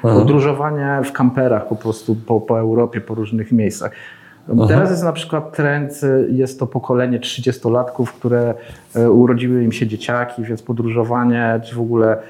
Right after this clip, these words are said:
Speaker 2: parenting i tak dalej. Naprawdę jest tyle miejsca do zarabiania tam pieniędzy, więc
Speaker 1: Mhm.
Speaker 2: zanim wejść,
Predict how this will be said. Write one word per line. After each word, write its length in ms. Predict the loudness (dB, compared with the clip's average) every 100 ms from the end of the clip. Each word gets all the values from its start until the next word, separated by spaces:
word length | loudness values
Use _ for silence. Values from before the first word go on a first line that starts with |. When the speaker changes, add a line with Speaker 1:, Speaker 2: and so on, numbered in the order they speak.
| -20 -18 -6
Speaker 2:
parenting 640 | -2 0 2 2 0 -4
i 60 | -2
tak 200 | -6 -2
dalej. 160 | -2 0
Naprawdę 540 | -4 -2 -4 0 2
jest 280 | 2 0 -2
tyle 240 | 2 4
miejsca 720 | 2 2 -2 -4 0 0 0 -2
do 160 | -4
zarabiania 720 | -2 -2 0 0 0 0 0 -4 -10 -14 -12 -4
tam 160 | -4
pieniędzy, 480 | 0 2 2 2 0
więc 420 | 0 -4 -10 -8 -8 -10 _ _ -20 -20 _ -20 _ 0
Speaker 1:
Mhm. 100 | 4
Speaker 2:
zanim 400 | 4 6 6 4
wejść, 440 | 2 2 0 -2